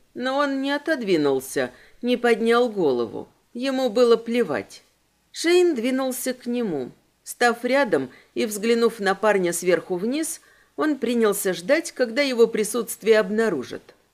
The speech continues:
Это произошло довольно быстро. Парень пошевелился, поднял голову и молча стал смотреть на воду. Так они и провели вместе несколько минут. Между ними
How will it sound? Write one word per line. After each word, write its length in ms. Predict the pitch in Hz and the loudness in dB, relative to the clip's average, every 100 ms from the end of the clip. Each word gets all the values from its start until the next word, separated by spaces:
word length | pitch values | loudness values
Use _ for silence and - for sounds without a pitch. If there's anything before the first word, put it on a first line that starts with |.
| _ _ | _ _
Это 240 | 294 330 | -4 -4
произошло 640 | 370 349 320 233 220 214 240 | -2 -2 0 2 0 4 4
довольно 500 | 247 247 208 220 277 | 6 4 4 2 0
быстро. 680 | 220 151 120 - 135 117 - _ _ _ _ | 0 0 -2 -6 -8 -8 -10 _ _ _ _
Парень 340 | 294 311 294 277 | 0 2 2 0
пошевелился, 1000 | 269 - 220 196 196 277 294 - 262 254 - - | -4 -2 0 2 2 -2 -4 -2 -2 -2 -10 -4
поднял 420 | 294 180 185 175 | -2 0 0 0
голову 520 | 214 320 302 269 269 - _ | 0 -2 -2 -2 -4 -8 _
и 120 | 277 | -2
молча 440 | 277 320 339 339 320 | 0 2 0 -2 -4
стал 320 | - 254 254 | 2 4 4
смотреть 580 | 254 226 220 220 214 214 | 2 0 2 2 2 -2
на 220 | 214 226 | -2 -2
воду. 480 | 180 120 104 101 - _ _ _ _ | 0 -2 -2 -8 -12 _ _ _ _
Так 260 | - 339 339 | 0 0 0
они 280 | 285 277 277 | -2 0 -2
и 40 | |
провели 540 | 240 233 220 233 226 180 | 0 0 2 0 0 0
вместе 440 | 214 269 269 247 | -2 -4 -2 -2
несколько 540 | 226 220 233 233 233 | 0 0 0 -4 -2
минут. 500 | 240 262 170 113 - - _ | -4 -2 -2 -4 -8 -20 _
Между 380 | - 220 190 196 | 0 2 2 0
ними 380 | 214 277 202 135 | -2 0 0 -2